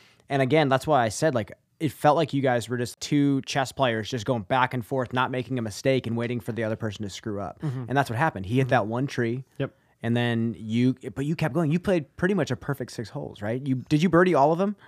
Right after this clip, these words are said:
Speaker 2: We both missed hole one. Technically, it was a par th-, par three.
Speaker 1: Oh, yeah, the one
Speaker 2: Technically, it was a
Speaker 1: you have
Speaker 2: par
Speaker 1: to throw the
Speaker 2: three, but
Speaker 1: roller on
Speaker 2: yeah,
Speaker 1: it.
Speaker 2: yeah.
Speaker 1: Yeah.
Speaker 2: So I, so I was super aggressive in that playoff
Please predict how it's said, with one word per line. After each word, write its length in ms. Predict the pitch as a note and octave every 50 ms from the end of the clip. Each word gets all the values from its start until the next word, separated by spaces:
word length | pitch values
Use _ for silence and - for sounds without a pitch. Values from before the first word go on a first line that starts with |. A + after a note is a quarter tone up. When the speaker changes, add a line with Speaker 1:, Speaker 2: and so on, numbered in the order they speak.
| _ _
Speaker 2:
We 420 | - D3 C#3 D3 D#3+ E3 E3 D#3 A#2+ - _ _ _ _ _ - D#3 D#3+ D#3+
both 1120 | E3+ F3 F3+ E3+ E3 - - - - _ _ _ _ _ _ _ _ _ _ _ - _ _ -
missed 320 | C#3 D#3 D3+ C3+ - -
hole 260 | - - C3+ C3 B2
one. 280 | A2+ A#2+ B2 B2+ B2 A#2
Technically, 460 | - - C3 A2+ - C3 A#2+ C3+ C3
it 20 | B2
was 120 | A#2+ A#2
a 40 | -
par 160 | - B2 A#2
th-, 100 | A2 G#2 - _ _ _ _ _ _ _
par 220 | - C3+ A#2+ A#2
three. 240 | G2 - _ - - -
Speaker 1:
Oh, 500 | F#3 F#3 F#3 F3 E3 E3 D#3 D3 C#3+ C3+
yeah, 200 | C3 C3 C#3 B2+
the 140 | - C#3+ C#3
one 160 | C#3 C#3 C3+
Speaker 2:
Technically, 200 | C3+ A#2+ C#3 C3+
it 40 | B2+
was 80 | B2 A2+
a 20 | C#3
Speaker 1:
you 60 | D3
have 60 | C3+
Speaker 2:
par 60 | B2+ A#2
Speaker 1:
to 40 |
throw 80 | - B2
the 40 | A#2+
Speaker 2:
three, 60 | A#2+
but 60 | A#2 B2+
Speaker 1:
roller 280 | B2 C3 C3 C3 B2+
on 80 | B2+ B2+
Speaker 2:
yeah, 200 | B2+ A#2+ A2+ G#2+
Speaker 1:
it. 60 | G#2+ A2 -
Speaker 2:
yeah. 200 | B2+ B2+ A#2 A2
Speaker 1:
Yeah. 80 | A2 G2
Speaker 2:
So 220 | G2+ B2+ D3 C3+
I, 300 | - B2 C#3+ E3 F3 - - - - - _ _ _
so 140 | - D#3+ D#3+
I 200 | - G#2+ D3 F#3
was 180 | A3 G3+ D3 -
super 380 | - - - F3 E3 - D#3
aggressive 420 | C#3+ A#2+ B2 C3 B2+ - - A2+ A2+
in 60 | A2
that 160 | A2 G2 -
playoff 300 | - A#2 G2+ G2 -